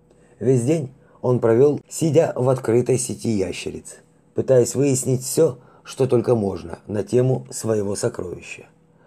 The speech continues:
А ночью – к нему явился капитан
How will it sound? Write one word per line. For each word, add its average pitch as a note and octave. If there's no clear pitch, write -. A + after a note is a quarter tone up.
А A2+
ночью – C3
к -
нему D#3
явился D3
капитан A2+